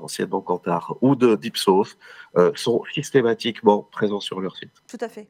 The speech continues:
Speaker 1: Donc, on peut regarder de près comment les questions sont posées, on peut même, l'ifop, de ce point de vue-là, est extrêmement, euh, ouvert, hein, vous donne même un certain nombre de tableaux croisés qui vous permettent d'aller un petit peu plus loin, de regarder si effectivement il y a des soucis ou pas.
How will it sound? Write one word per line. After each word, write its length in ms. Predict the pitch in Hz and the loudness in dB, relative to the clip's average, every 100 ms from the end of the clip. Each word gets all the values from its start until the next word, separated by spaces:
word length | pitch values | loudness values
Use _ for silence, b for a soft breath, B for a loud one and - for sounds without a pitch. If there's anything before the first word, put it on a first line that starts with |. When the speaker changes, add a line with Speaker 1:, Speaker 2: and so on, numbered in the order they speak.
| - | 2
Speaker 1:
Donc, 160 | 202 | 2
on 80 | 120 | 2
peut 120 | 131 | 2
regarder 480 | 117 127 120 117 123 | 2 4 2 2 0
de 100 | 113 | 0
près 260 | - - 117 | -4 -4 -2
comment 240 | 110 110 | 2 2
les 80 | 110 | 2
questions 320 | 113 - 110 | -2 -6 -8
sont 160 | - 107 | -6 -4
posées, 360 | 117 110 123 | -4 0 0
on 60 | 127 | 0
peut 140 | 110 | 4
même, 180 | 110 110 - B B | 4 4 -2 B B
l'ifop, 440 | 80 107 120 135 120 | -2 -2 2 0 2
de 100 | 110 | -4
ce 80 | |
point 140 | - 104 | 0 0
de 80 | 104 | 0
vue-là, 240 | 117 113 | 0 2
est 200 | 110 107 | 2 2
extrêmement, 720 | 113 - - 107 107 110 101 - | 0 -6 -2 0 4 4 4 2
euh, 180 | 95 92 | 2 0
ouvert, 340 | 104 110 185 196 | 0 2 2 0
hein, 140 | 135 - B - | -4 -8 B -8
vous 80 | 202 | 2
donne 160 | 110 | 2
même 160 | 131 127 | 2 -2
un 80 | 107 | -4
certain 300 | - - 107 | -8 -8 -6
nombre 220 | 120 117 | -6 -4
de 100 | 98 | -6
tableaux 340 | - 107 101 | -4 -2 -2
croisés 460 | 214 - 101 143 147 | -2 0 0 2 0
qui 120 | - | 0
vous 120 | 98 | -6
permettent 400 | - 92 90 123 | -2 -2 0 0
d'aller 200 | 104 92 | 0 0
un 80 | 101 | 0
petit 160 | 104 107 | 0 -2
peu 140 | 101 | -2
plus 200 | 98 101 | -2 -2
loin, 260 | 92 95 139 B B - | 2 2 2 B B -2
de 60 | |
regarder 420 | 92 98 92 90 110 | 2 4 4 2 2
si 140 | - | 0
effectivement 580 | 87 101 - - 104 113 | -2 -2 -2 -2 2 2
il 60 | 92 | 2
y 20 | |
a 40 | |
des 100 | 87 | -2
soucis 340 | 82 - - 90 | -4 -8 -10 -10
ou 80 | |
pas. 300 | 80 85 139 | 0 2 2